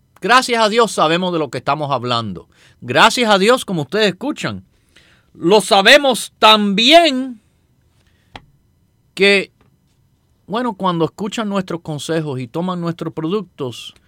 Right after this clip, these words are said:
nada, esta señora que llamó, oh,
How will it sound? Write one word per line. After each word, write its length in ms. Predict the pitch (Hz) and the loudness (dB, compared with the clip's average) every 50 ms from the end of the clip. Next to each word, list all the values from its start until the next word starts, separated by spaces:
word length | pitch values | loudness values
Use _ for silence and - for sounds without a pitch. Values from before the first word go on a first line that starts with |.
| _ _ _ _ _ _ _ _ _ - - | _ _ _ _ _ _ _ _ _ -18 -14
nada, 460 | 185 214 269 285 294 294 277 254 233 | -12 -10 -10 -10 -10 -10 -8 -8 -8
esta 240 | 262 254 - 262 254 | -10 -10 -12 -14 -14
señora 520 | - 254 247 247 247 262 269 262 262 247 | -14 -14 -12 -12 -10 -10 -10 -10 -10 -12
que 160 | - 240 233 | -12 -12 -12
llamó, 420 | 226 226 220 226 240 247 240 233 208 | -12 -12 -12 -12 -12 -12 -14 -14 -16
oh, 200 | 233 269 269 247 | -16 -16 -16 -18